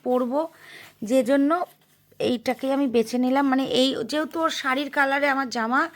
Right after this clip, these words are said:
আর ব্ল্যাক কালারের প্যান্ট নিয়েছি, তো চলো, প্যান্টটা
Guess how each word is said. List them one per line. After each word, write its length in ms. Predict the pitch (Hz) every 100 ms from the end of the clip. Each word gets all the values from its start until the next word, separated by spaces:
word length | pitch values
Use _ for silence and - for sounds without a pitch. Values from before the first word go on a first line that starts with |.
| - - - -
আর 160 | - 214
ব্ল্যাক 300 | 208 233 226 -
কালারের 340 | 233 226 233
প্যান্ট 320 | 233 220 220 220
নিয়েছি, 460 | 233 233 226 320 370 - _ _ _ - _ _ -
তো 240 | 208 - - _ _ - _ -
চলো, 260 | - 233 185 - _ _ _ _ _ -
প্যান্টটা 300 | 277 277